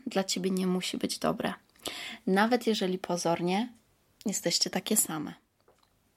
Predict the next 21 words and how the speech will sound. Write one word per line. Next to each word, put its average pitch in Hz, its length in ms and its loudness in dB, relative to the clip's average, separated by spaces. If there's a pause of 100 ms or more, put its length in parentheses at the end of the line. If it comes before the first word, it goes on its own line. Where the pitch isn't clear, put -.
(1040)
Okej. - 640 -2 (1040)
E, 208 260 4
o 277 120 4
co 302 160 0
chodzi? 247 560 -6 (180)
Wyobraź 269 360 4
sobie 208 420 0
taką 208 300 -4
sytuację, 180 800 0 (520)
że 180 460 2 (280)
idziesz 202 560 4
do 185 300 2
restauracji 202 640 -2
z 180 300 -4
piątką 208 440 0
znajomych 180 680 0 (1120)
i 254 120 -2
w 247 40 -14
tej 247 160 -4
restauracji, 196 760 -2 (460)
e, 214 580 2